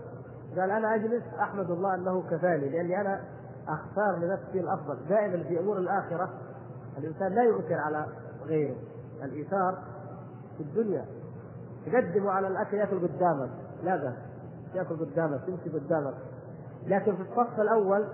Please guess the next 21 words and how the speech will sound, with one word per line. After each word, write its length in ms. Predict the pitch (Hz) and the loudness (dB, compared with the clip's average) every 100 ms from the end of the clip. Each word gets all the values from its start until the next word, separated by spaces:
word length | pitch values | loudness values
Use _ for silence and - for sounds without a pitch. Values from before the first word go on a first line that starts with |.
| - - - - - | -10 -10 -10 -10 0
ما 80 | 214 | 2
تقول: 200 | 208 202 | 2 0
"اتفضل 400 | - 220 185 190 | 2 0 2 0
أنا 200 | 196 196 | 0 0
أرضى 240 | 180 170 | -2 -2
أصلي 220 | 170 160 | -2 -2
ورا" 200 | 151 151 | 0 0
مثلًا، 300 | 143 139 117 120 - - - 185 | 0 -4 -6 -8 -12 -14 -8 -6
لا، 80 | 180 - 175 | -6 -6 -8
ال-، 60 | - - | -8 -10
ال-، 60 | 139 143 | -8 -8
أنت 120 | 175 170 | -8 -4
في 140 | 170 208 | -2 0
أمر 140 | 196 | 0
الآخرة 400 | 175 208 - 208 | 0 0 0 -2
نافس، 340 | 240 220 143 127 - - - | 2 2 0 -10 -12 -12 -6
وفي 160 | 147 160 | -2 0
ذلك 260 | 190 190 | 0 0
فليتنافس 800 | 185 175 180 170 170 196 165 139 - - - - - - | 2 2 2 2 2 2 0 -2 -8 -12 -12 -12 -14 -6
المتنافسون 640 | 151 156 151 151 135 - 117 | 0 0 0 -2 -2 -6 -6
وسابق. 440 | 147 196 214 165 | -4 2 2 2